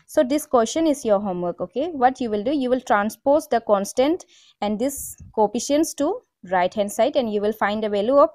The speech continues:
p. So this question is homework. Just, uh, s-, e-, equal to question number six or C. Okay, you can see from here it is same. The step will be same. Now the next question.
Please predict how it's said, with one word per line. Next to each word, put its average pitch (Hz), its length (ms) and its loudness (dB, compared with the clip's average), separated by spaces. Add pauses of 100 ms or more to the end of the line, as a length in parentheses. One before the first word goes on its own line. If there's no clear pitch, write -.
p. 165 200 -4
So - 180 -6
this 226 180 -4
question 220 400 0
is 294 120 -4
homework. 202 520 -2 (460)
Just, - 460 0 (600)
uh, 190 120 2
s-, - 260 -6
e-, - 240 -10
equal 254 460 0
to 339 320 -6
question 208 260 0
number 208 160 -4
six - 400 -10
or 202 140 2
C. 202 260 -2
Okay, 175 200 -4
you 277 120 -6
can 208 180 -6
see 214 200 -10
from 190 280 -4
here 202 240 -4
it 277 140 -6
is 233 160 -8
same. 175 240 -6
The 214 120 0
step 269 340 0
will 262 200 0
be 349 160 0
same. 180 420 -6 (420)
Now 285 320 0
the 247 80 2
next 226 240 -4
question. 214 440 2